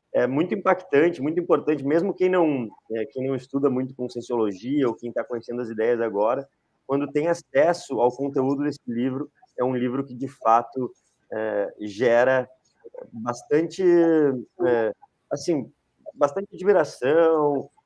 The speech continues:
ou realmente você vai ficar bem impactado com a história da Jovilde. Esse livro, é, que é o Vivências Parapsíquicas de uma Pediatra, a Jovilde conta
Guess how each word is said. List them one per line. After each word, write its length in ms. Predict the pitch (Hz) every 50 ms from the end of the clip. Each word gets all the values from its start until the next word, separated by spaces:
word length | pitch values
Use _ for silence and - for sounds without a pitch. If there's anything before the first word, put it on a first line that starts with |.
| _
ou 480 | - 135 139 143 143 139 135 131 120 110 120
realmente 360 | 143 143 151 156 147 151 151
você 140 | 143 - 143
vai 180 | 135 147 147 147
ficar 420 | - - 143 139 - 127 131 143 143
bem 220 | 131 123 135 151
impactado 560 | 156 - 196 - - _ - 123 131 127 135
com 100 | 135 127
a 40 | 127
história 440 | 127 - _ - 113 113 113 120 123 - - _ _ -
da 100 | 120 117
Jovilde. 460 | 113 143 139 107 90 95 - 180 - _ _ _
Esse 280 | - 175 185 185 - 156
livro, 500 | 139 131 139 165 175 147 117 107 92 - _ _ _ _ _ _ _ _ - - - 107
é, 180 | 107 104 104 101 101 101 90 - _
que 80 | -
é 40 | 117
o 100 | 113 107
Vivências 360 | 101 107 104 120 123 120 120
Parapsíquicas 580 | - - 113 113 - - - _ _ - 113 101
de 40 | 113
uma 140 | 117 110 -
Pediatra, 580 | - 104 98 101 110 117 135 135 - 117 107 - _
a 120 | - 135 131
Jovilde 420 | 131 151 131 117 143 165 156 170 - _
conta 480 | - 151 160 180 190 160 - 120 95